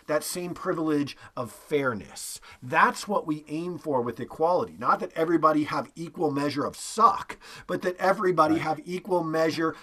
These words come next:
Speaker 1: of goodness, of possibility. Is that true?
Speaker 2: Yeah, I think <laughs> that's so good, man. I love how you said that. And, um, <sighs> yeah,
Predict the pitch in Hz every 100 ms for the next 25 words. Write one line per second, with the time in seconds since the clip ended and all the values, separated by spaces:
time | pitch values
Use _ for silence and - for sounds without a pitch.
0 | - 151 156 131 110 180 233 190 107 -
1 | - - - - 131 - - 180 165 -
2 | 135 214 202 - - _ _ _ - 123
3 | 196 226 - 196 254 - - - _ _
4 | _ _ _ - 175 139 127 147 - -
5 | - - 170 - - - _ _ - 147
6 | - 185 175 226 165 175 196 143 156 160
7 | 156 196 180 107 - 131 131 131 120 113
8 | 107 104 _ _ _ _ _ _ _ _
9 | _ _ - - - - - _ 120 151
10 | 151